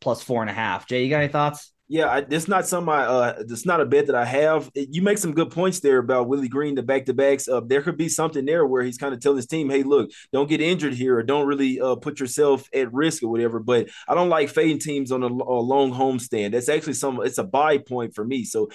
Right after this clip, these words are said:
Speaker 2: while it is a back-to-back, they didn't have to travel anywhere. Uh, it's their fourth straight home game. I usually like to find spots to back teams that's been on a long home trip, uh, homestand. But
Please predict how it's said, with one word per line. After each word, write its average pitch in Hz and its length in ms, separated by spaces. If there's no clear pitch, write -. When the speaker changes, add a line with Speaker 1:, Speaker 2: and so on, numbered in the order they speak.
Speaker 2:
while 127 160
it 131 80
is 160 160
a 143 60
back-to-back, 135 500
they 131 160
didn't 147 140
have 135 160
to 107 60
travel 151 360
anywhere. 113 480
Uh, 107 80
it's 107 180
their 123 120
fourth 156 280
straight 143 260
home 147 280
game. 117 360
I 120 100
usually 180 280
like 156 200
to 139 100
find 151 280
spots 139 360
to 120 100
back 139 300
teams 113 260
that's 104 140
been 117 160
on 113 100
a 113 60
long 113 300
home 110 260
trip, 98 280
uh, 104 220
homestand. 104 480
But 147 240